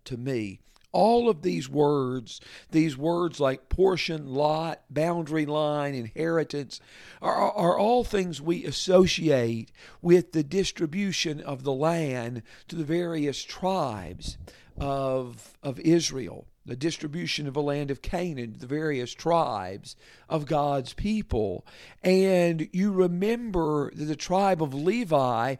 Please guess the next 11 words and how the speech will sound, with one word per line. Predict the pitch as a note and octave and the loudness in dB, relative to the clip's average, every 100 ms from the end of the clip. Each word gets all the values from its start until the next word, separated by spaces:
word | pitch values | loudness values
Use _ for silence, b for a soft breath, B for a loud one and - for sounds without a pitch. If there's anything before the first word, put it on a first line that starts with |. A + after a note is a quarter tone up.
| B B | B B
didn't | D3 C3 A3 - E3 C3+ | -10 -4 -4 -4 -8 -8
have | F#3 G#3+ G#3+ F3 D3 - | -4 -2 -2 -4 -6 -4
a | E3 C#3+ | -4 -4
particular | - C#3+ - G#3 - F#3 E3 D3 | -6 -6 -4 -6 -4 -4 0 0
land | C3 C#3+ F#3 G#3+ F#3 D#3 - | 0 -2 -2 -2 -4 -4 -4
allotment | C#3+ C3 C3+ C3 A2 - - G#2 - - B B B B | -4 -2 -2 -2 -4 -8 -12 -12 -12 -14 B B B B
because | F3 F3+ E3+ C#3+ | -2 0 0 0
the | E3+ | 0
Lord | E3 E3 G#3+ B3 D3+ C3+ D#3 | 2 6 6 6 4 2 0
was | D3+ D#3+ D#3+ D3 | 2 4 4 0
their | D3+ A3+ A#3 F3 C#3 - | -4 -4 -4 -4 -6 -8